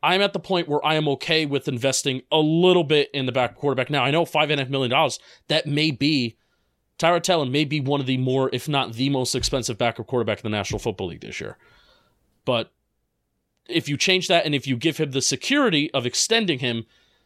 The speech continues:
I'm okay with finding that middle ground between spending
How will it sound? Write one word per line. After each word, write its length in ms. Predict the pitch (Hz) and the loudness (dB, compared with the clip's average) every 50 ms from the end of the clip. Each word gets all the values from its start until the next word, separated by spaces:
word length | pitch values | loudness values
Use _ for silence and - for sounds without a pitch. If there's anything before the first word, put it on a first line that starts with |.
| _ _ _ _ _ _ _ _ _ _ _ _ _ _ _ _ _ - | _ _ _ _ _ _ _ _ _ _ _ _ _ _ _ _ _ 0
I'm 240 | 151 160 170 175 170 | 2 2 4 4 2
okay 280 | 165 165 - 185 170 | 0 2 2 0 0
with 140 | 151 151 - | 0 -2 -4
finding 340 | - - 160 156 156 156 143 | -2 0 0 2 2 0 0
that 140 | 143 131 143 | 0 0 0
middle 200 | 151 151 147 131 | 0 0 0 0
ground 200 | 131 127 123 117 | 0 0 0 -2
between 360 | 123 - - - 127 117 107 | -4 -4 -4 -4 -4 -2 -2
spending 640 | - - - - 151 147 143 147 139 135 127 127 | -2 -2 0 0 0 0 2 0 0 0 -2 -6